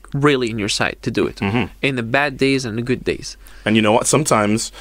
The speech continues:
Speaker 2: an idea in your mind, it al-, it always sounds good. Sounds great. You can convince
Speaker 1: Right.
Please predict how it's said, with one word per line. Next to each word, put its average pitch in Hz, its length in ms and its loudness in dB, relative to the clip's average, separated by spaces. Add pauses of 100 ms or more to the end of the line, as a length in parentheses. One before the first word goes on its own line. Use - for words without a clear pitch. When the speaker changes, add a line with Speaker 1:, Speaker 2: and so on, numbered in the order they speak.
(440)
Speaker 2:
an 113 100 4
idea 104 400 4
in 107 160 0
your 95 220 4
mind, 90 300 2
it 165 60 0
al-, 170 200 4
it 113 100 6
always 123 240 6
sounds 95 400 0
good. 71 240 -4
Sounds 95 360 0
great. 92 180 2
You 107 60 -4
can 104 80 -4
convince 98 240 0
Speaker 1:
Right. - 40 -2